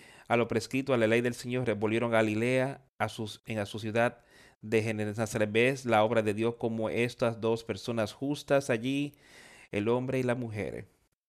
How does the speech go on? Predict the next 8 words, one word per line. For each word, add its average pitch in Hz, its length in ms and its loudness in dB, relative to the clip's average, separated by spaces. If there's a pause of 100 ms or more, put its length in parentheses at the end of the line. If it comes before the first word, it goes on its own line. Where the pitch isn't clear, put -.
(380)
que 107 160 0
Dios 123 360 0
pudo 135 400 0
mostrarles? 120 1080 -2 (540)
Aquí 113 600 -2
este 120 400 0
bebé 107 600 0 (280)
es 113 360 -2